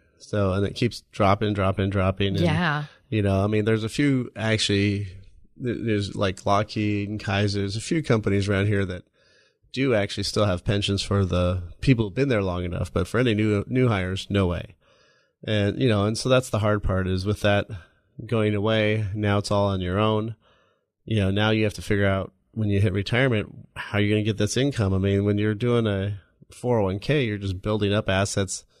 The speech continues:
Speaker 1: with the goal of, you know, getting that nest egg to be as big as it possibly can. But, you know, it used to be that there was some highly skilled institutional money manager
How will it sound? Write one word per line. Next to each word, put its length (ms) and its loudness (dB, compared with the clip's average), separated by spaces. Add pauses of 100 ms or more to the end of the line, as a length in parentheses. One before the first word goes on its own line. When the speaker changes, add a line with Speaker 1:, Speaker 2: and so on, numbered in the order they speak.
(520)
Speaker 1:
with 300 0
the 80 -4
goal 320 2
of, 200 -4
you 100 2
know, 100 0
getting 260 2
that 160 -6 (220)
nest 360 0
egg 180 0
to 40 -4
be 120 0
as 120 0
big 220 4
as 100 -2
it 160 -12
possibly 420 0
can. 520 -2
But, 240 -8 (640)
you 160 -2
know, 80 2
it 80 -2
used 260 2
to 80 -2
be 240 2
that 180 0
there 140 2
was 120 0
some 440 0 (400)
highly 400 2
skilled 640 0
institutional 800 0
money 260 2
manager 640 -4